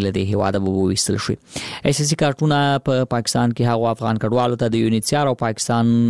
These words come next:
آه، حکومت لخوا په ګډه ورکول کیږي چې هلته د میشتېدو لپاره د دوی، آه، په بخښنه چې هلته د دوی میشتېدل قانوني کوي.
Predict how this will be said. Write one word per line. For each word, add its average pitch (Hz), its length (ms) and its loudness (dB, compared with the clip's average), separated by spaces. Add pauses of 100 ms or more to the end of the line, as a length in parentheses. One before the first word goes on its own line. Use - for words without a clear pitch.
(120)
آه، 113 240 0
حکومت 113 380 -2
لخوا 113 200 -2
په 117 160 -2
ګډه 110 180 2
ورکول 104 460 0
کیږي 135 260 0
چې 127 140 0
هلته 117 440 0
د 110 140 2
میشتېدو 113 480 0 (100)
لپاره 147 400 0
د 110 160 -2
دوی، 113 500 2
آه، 117 640 2 (680)
په - 380 -2
بخښنه 151 280 2
چې 143 100 0
هلته 135 220 0
د 117 140 0
دوی 131 60 2 (100)
میشتېدل 123 440 0 (140)
قانوني 101 340 0
کوي. 101 160 0